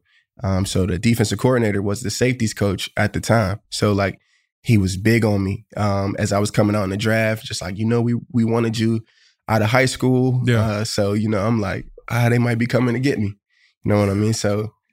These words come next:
Speaker 1: I mean, things work out for a reason. When I first got drafted to Buffalo, I was a little upset at first at the fact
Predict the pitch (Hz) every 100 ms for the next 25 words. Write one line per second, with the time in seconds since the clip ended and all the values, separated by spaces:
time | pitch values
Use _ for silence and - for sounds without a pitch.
0 | - 117 117 113 139 143 127 127 127 -
1 | 113 117 131 117 113 107 110 - 120 120
2 | 110 110 117 107 104 113 120 113 110 110
3 | 104 _ _ _ - 131 135 131 120 123
4 | 120 110 - 120 - - 131 - 117 -
5 | 123 131 - _ - 113 107 107 113 110
6 | -